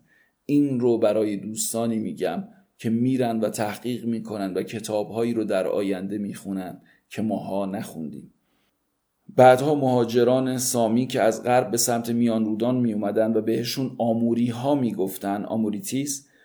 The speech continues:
راهنمای یکی دیگه از زبان‌های سامی رو با خودشون به این منطقه آوردن. آرامی ها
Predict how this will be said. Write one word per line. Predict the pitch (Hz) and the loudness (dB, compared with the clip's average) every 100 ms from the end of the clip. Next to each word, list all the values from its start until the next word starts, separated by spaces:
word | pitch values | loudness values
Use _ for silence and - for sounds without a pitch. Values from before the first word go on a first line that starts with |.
| _ | _
راهنمای | 117 123 123 120 113 123 120 147 156 | 0 4 6 4 0 -2 0 -2 -2
یکی | 143 135 131 143 135 | -2 -2 0 -2 -4
دیگه | 120 117 123 | -4 0 2
از | 120 110 | 2 2
زبان‌های | 104 104 104 110 123 | 0 2 -2 -2 -4
سامی | 117 - 101 101 107 | -2 -2 -2 0 0
رو | 104 | 0
با | 101 | 0
خودشون | - 120 123 120 120 | 0 -2 -2 -2 0
به | 117 | 0
این | 107 110 | 0 0
منطقه | 110 117 117 104 | 0 -2 -4 -2
آوردن. | 113 92 82 78 78 78 - | 0 0 -2 -6 -6 -10 -6
آرامی | - 113 107 95 98 | 2 4 4 0 -4
ها | 95 113 127 127 | -6 -2 -2 -4